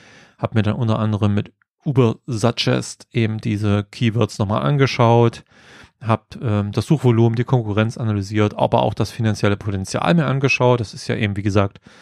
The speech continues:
hier eben auch sehr wichtig. Hab dabei aber auch zum Beispiel die Umsetzungsmöglichkeit, die Umsetzbarkeit mir angeschaut. Und, ähm, ob ich zum Beispiel, was für mich mittlerweile ein wichtiger Faktor ist, ob ich zum Beispiel eigene Fotos dafür habe. Ähm,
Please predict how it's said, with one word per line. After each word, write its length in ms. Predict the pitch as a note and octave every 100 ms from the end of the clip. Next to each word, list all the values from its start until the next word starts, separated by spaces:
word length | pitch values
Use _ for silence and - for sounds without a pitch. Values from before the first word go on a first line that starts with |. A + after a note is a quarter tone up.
| - _ _
hier 160 | B2
eben 140 | A2 A2
auch 120 | A2+
sehr 220 | - G2
wichtig. 500 | A#2+ - C3+ B2 - _ _ _ _ _ _ _ _ _ _ _ _ - _ _ _ _
Hab 120 | - -
dabei 240 | D#3+ D#3+
aber 220 | D3+ D3+
auch 280 | D3+ C#3 -
zum 140 | -
Beispiel 320 | B2+ C3 C3+ A#2+
die 320 | A#2+ A#2 A#2+
Umsetzungsmöglichkeit, 1200 | F#3+ C4 D3 - B2 A2+ - A2 - A2 - A2
die 40 |
Umsetzbarkeit 840 | B2 A#2 A2+ - A2+ - B2 E3+ C3+
mir 140 | A2
angeschaut. 720 | G2+ G2 G#2+ G#2 G2+ G2 - _ - - - _
Und, 320 | - G#2 G#2+
ähm, 240 | - G#2+ G#2+
ob 140 | A2+
ich 80 | A2
zum 140 | - G#2
Beispiel, 420 | G2+ B2+ - A2+
was 140 | G#2+
für 120 | -
mich 200 | A2+ A2+
mittlerweile 440 | A#2 G#2+ G#2+ G#2+ G#2+
ein 60 |
wichtiger 480 | G#2+ - G#2+ G#2 G2+ -
Faktor 480 | - - G#2+ - A#2+
ist, 180 | B2+ -
ob 80 | -
ich 60 | -
zum 80 |
Beispiel 220 | A2 - -
eigene 220 | A2 A2+
Fotos 460 | - E3 C#3+ G2+
dafür 320 | - G#2+ A2 F2+
habe. 320 | F#2 - - - - - - - -
Ähm, 360 | - A2 G#2 G#2